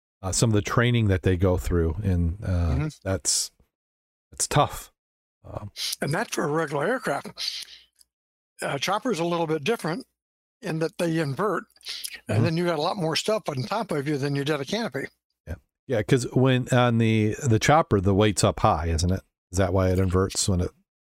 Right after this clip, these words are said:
Speaker 1: when it goes in the water?
Speaker 2: Well, yeah, it, well, depend on the chopper and the type. You know, did it have flotation gear,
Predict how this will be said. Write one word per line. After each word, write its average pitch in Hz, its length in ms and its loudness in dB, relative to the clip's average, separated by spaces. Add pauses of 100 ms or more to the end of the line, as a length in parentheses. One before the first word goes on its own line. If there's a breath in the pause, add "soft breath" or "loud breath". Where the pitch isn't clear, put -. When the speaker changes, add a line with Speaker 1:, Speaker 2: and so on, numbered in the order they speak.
Speaker 1:
when 104 100 -4
it 98 60 0
goes 92 200 2
in 90 60 2
the 90 60 2
water? 95 320 2 (180)
Speaker 2:
Well, 160 200 -2
yeah, 165 180 0
it, 190 160 -2
well, 170 240 0
depend 170 320 -2
on 170 320 -2
the 151 120 -4
chopper 156 460 -2
and 147 80 -4
the 147 60 -2
type. 147 300 -4 (280 loud breath)
You - 80 -2
know, 135 60 -2
did 147 180 -2
it 147 60 -2
have 151 160 -4
flotation 147 540 -2
gear, 139 340 -2